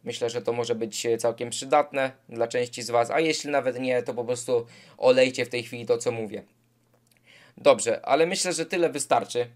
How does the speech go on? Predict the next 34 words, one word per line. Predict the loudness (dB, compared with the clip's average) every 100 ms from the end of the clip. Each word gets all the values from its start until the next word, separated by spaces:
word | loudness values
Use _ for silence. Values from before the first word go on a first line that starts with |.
| -4
Nie | -2
musicie | -2 -4 -6 -6
w |
tej | -6 -8
chwili | -10 -12 -10 -10 -8
więcej | -4 -4 -2 -2
o |
mnie | -2 -2
wiedzieć. | -2 -2 -4
Pewnie | -4 -6 -6
z | -2
czasem | -2 0 -4 -6 -12 -20 -6
będziemy, | -4 0 0 0 0 -2
będziemy | 0 0 -2 -4
się | -4 -2
o | -2
tym | -2 -2
dowiadywać, | 0 0 -2 -4 -6 -8
jak | -8
będziemy. | -6 -4 -6 -4
Wy | 0 0
będziecie | 0 -4 -10
się | -6
o | -6
tym | -6
dowiadywać, | -4 -2 0 0 -2 -2 -10 -20 -20 -20 _
co | 0 4
robię, | 6 4 2 0 -2 -8
chociaż | -4 -2
właściwie | 0 0 -2 2 2 2 -2
kogo | -4 0 2
to | 0
może | 0 -2 -2
ciekawić, | 0 2 2 -2 -8